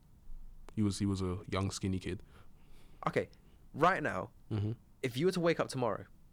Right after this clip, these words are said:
Speaker 1: Yes.
Speaker 2: and you had Giannis's body,
Speaker 1: Mm-hmm.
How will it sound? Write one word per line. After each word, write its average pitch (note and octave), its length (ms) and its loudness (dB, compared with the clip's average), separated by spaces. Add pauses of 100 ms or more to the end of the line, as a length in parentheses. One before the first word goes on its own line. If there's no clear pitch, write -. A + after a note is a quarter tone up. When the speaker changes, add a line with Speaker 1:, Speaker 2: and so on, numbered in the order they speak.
(160)
Speaker 1:
Yes. F2 300 -4
Speaker 2:
and A#2 140 0
you B2 100 2
had A2+ 260 2
Giannis's A#2 520 2
body, - 320 -2 (840)
Speaker 1:
Mm-hmm. A#2+ 200 4